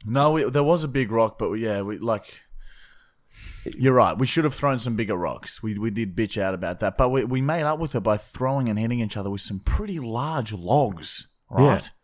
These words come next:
Speaker 1: People just, it's never enough.
Speaker 2: Oh, man. You, you, they take, you give 'em a centimeter and they want two.
Speaker 1: Yeah, they want two or three centimeters
Speaker 2: That's
Speaker 1: usually.
Speaker 2: fucked. God, rulers are only thirty.
Speaker 1: It's
Speaker 2: All
Speaker 1: unbelievable.
Speaker 2: right. There's also a comment from Mernosh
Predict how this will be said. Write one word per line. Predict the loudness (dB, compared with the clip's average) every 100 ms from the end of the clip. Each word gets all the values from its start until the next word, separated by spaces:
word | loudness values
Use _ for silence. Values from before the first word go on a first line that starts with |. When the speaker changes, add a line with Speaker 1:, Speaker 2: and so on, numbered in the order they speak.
| _ _ _ _ _ _ _ 4
Speaker 1:
People | 4 6 -2
just, | 0 -2 -2
it's | -6
never | -4 -2 -2
enough. | -2 -4 -4 -10 -18 -6
Speaker 2:
Oh, | 2 2 4
man. | 6 6 6 2
You, | -2 -2
you, | -4 2
they | 4
take, | 4 4 4 2
you | 0
give | 2 2
'em |
a | 0
centimeter | 2 2 2 2 2 2 2
and | 0 0
they |
want | 2 0 0
two. | 4 4 4 -2 _ -4
Speaker 1:
Yeah, | -2
they | 0 0
want | -2 -4 -6
two | -2 0
or | 0
three | -2 -4 -2
centimeters | -4 -4 -2 0 -2
Speaker 2:
That's |
Speaker 1:
usually. | -2 -6 -6 -8
Speaker 2:
fucked. | -8 -10 -18 -20 -8
God, | -2 -2 0
rulers | 6 8 8 8
are | 8
only | 6 6
thirty. | 6 6 6 4 -4 -14
Speaker 1:
It's | -16
Speaker 2:
All | -14
Speaker 1:
unbelievable. | -4 4 8
Speaker 2:
right. | 8 6 0 -14 0
There's | 6 8
also | 8 8 8 8
a | 8
comment | 4 6 6 2
from | 2 2 2 -2 _ _ -10 2
Mernosh | 8 8 10 10 8 6 -2 -4 -6